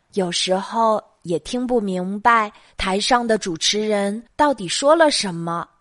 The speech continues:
但是那个气氛是特别好的。因为你会发现，表演节目的人都是你熟悉的人，他们表演得好或者不好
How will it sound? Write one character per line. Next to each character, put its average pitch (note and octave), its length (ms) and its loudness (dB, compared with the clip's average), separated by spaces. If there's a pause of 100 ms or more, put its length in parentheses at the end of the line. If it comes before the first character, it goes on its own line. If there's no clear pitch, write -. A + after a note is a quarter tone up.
(340)
但 C#4 240 -2
是 C#4 240 0
那 C#4+ 220 0
个 C4 120 -2
气 G4 400 0
氛 G3 380 -4 (220)
是 - 240 -2
特 F4+ 260 2
别 A#3 160 0
好 E3 360 -8
的。 D3+ 300 -12 (800)
因 D#4+ 200 -2
为 F4+ 140 4
你 B3 160 -2
会 G#3+ 240 -2
发 B3 280 -4
现， B3 520 -2 (680)
表 A3 220 2
演 B3+ 340 0
节 E3+ 240 -2
目 B3 240 -2
的 A#3+ 180 4
人 F#3 460 -2 (380)
都 D4+ 160 6
是 D#4+ 180 0
你 A3 240 0
熟 D#3 300 -2
悉 C#4 260 -4
的 B3+ 160 4
人， D#3+ 340 -6 (760)
他 F4 140 2
们 E4+ 180 4
表 A#3+ 260 2
演 B3 280 0
得 B3+ 140 4
好 E3 580 -8 (220)
或 E4+ 200 2
者 A3+ 180 -2
不 D4 280 2
好 - 440 -8